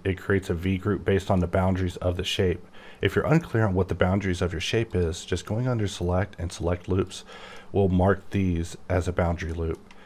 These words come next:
And so if we were to jump over into weight paint mode, we can see that on the first frame that our weight groups are set up to this. And this is what prevents our cloth from actually falling to the ground. Of course, weight paint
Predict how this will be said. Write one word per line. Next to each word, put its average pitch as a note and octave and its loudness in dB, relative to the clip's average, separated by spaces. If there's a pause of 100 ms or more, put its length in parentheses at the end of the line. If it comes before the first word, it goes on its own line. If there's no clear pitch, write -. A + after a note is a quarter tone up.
(180)
And G2 -2
so G2 4
if F#2 0
we C3+ 2
were A#2 2
to F2+ 0
jump F#2 0
over F2+ 2
into D#2+ -2
weight F2 0
paint - -6
mode, G2 0 (1080)
we G#2 2
can F#2 0
see F#2+ 2
that F2 2
on F2 0
the E2+ 0
first E2+ 0
frame F#2 0 (300)
that F2 2
our E2+ 0
weight F2+ 2
groups F2+ -4
are F2 0
set F2 -2
up - -4
to - -10
this. F#2 0
And G2 0
this B2+ -2
is B2+ 0
what A2+ 0
prevents F#2 -2 (260)
our F2 0
cloth F2+ 0
from F2 -2
actually D#2 -2
falling E2 -2
to - -6
the - -6
ground. D#2+ 0
Of - -12
course, G2 4
weight F2 4
paint E2 -2